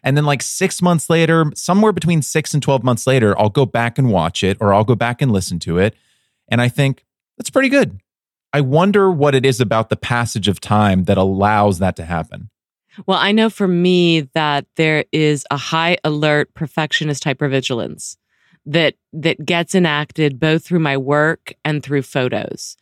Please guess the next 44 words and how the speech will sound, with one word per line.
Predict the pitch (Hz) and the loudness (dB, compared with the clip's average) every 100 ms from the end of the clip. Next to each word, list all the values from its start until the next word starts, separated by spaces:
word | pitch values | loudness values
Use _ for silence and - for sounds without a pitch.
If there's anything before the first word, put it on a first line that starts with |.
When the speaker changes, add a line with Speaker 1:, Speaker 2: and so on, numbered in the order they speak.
| _ _ _ 160 | _ _ _ -4
Speaker 2:
which | 170 | 0
I | 180 | 0
think | 196 190 196 | 0 0 2
are | 190 | 0
a | |
kind | 180 170 170 | 0 -2 -2
of | 170 | -2
performance. | 196 - 180 269 185 - - | -4 0 0 0 -2 -6 -4
I | |
mean, | 165 160 | -2 0
I | |
think | 160 180 | 0 0
the | 175 | 2
reason | 170 170 160 | 2 2 2
it's | 147 | -2
getting | 175 151 - | -2 -2 -2
acted | 151 - 156 | -4 -2 -6
through | - 147 | -4 -10
photos | - 180 190 170 147 143 139 - _ _ _ | -2 2 2 4 2 0 -4 -12 _ _ _
is | - 139 | -4 0
that | 147 - | -2 0
they're | 165 151 | -2 -2
taking | 185 180 196 | -2 0 2
a | 180 | 0
picture | 180 - 160 | 0 -2 -2
of | 135 | -2
me, | 143 139 | -2 -2
and | 147 - | -4 -2
I | 143 139 160 | -2 0 0
believe, | 160 202 185 156 139 139 143 | 0 0 0 0 0 0 0
whether | 151 147 | -2 0
it's | - - | -4 -6
true | - 196 170 | 0 2 2
or | 151 | 2
not, | 180 170 139 143 - _ _ _ _ _ 147 | 2 2 0 -4 -8 _ _ _ _ _ -4
that | 170 | 0
my | 185 156 170 | 2 2 0
appearance | 185 - 165 143 143 180 - - - - _ _ - | -4 -2 0 0 0 -4 -6 -10 -10 -14 _ _ -6
has | 160 185 - | -2 -2 -2
some | - 196 190 | -2 2 2
attachment | 185 170 - 180 160 | 2 -2 -2 -2 0
to | |
my | 175 | 0
value. | 165 160 226 80 57 | 0 -2 -4 -6 -8